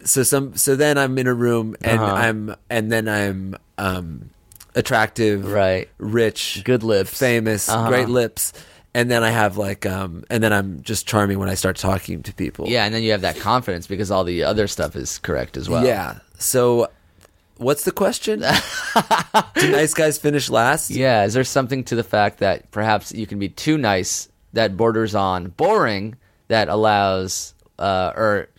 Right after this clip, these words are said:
Speaker 2: causes ladies to not be interested in you?
Speaker 1: Yeah, I don't know. I guess you just have to, like,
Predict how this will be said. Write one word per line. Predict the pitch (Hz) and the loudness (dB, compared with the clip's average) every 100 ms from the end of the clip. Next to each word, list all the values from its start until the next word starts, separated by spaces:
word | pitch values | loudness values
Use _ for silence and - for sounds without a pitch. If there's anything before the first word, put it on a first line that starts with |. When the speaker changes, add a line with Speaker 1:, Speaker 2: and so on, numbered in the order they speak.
| _ | _
Speaker 2:
causes | 113 107 98 92 | 0 0 0 -4
ladies | 95 95 90 87 | 0 0 0 -6
to | 95 | -4
not | 87 - | -4 -4
be | - | -4
interested | 82 - - 55 | -6 -6 -8 -10
in | 50 | -8
you? | 53 - - - - - _ _ _ _ _ _ _ | -10 -12 -16 -20 -20 -20 _ _ _ _ _ _ _
Speaker 1:
Yeah, | - 160 220 | -4 0 0
I | |
don't | 185 | -2
know. | 214 185 | -2 0
I | 117 | 2
guess | 147 170 | 0 0
you | |
just | 170 175 | 0 0
have | 160 | -2
to, | 143 | 2
like, | 135 | 0